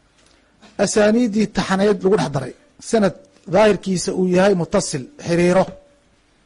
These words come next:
ayaa waxaa lagu ziyaadiyey raawi ama raawiyaani, laba raawi baa lagu ziyaadiyey. Labadaa raawi la-aantood yuuna sanadku mutasil yahay oo xiriiraa.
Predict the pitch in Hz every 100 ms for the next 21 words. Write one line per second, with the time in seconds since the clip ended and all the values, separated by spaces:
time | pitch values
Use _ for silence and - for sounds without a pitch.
0 | _ _ _ _ _ - 156 202 196 185
1 | 190 220 185 196 190 175 175 160 160 165
2 | 175 185 - _ _ _ _ - 185 175
3 | 165 170 160 175 190 175 131 170 180 165
4 | 170 151 143 131 123 123 - _ _ _
5 | _ _ 494 440 _ _ _ _ _ _
6 | _ _ _ _ - 170 254 247 208 208
7 | 196 196 190 - 220 226 - 175 139 -
8 | - _ _ _ _ _ _ - 196 214
9 | - 254 226 - 196 - 226 226 202 208
10 | 175 170 165 165 165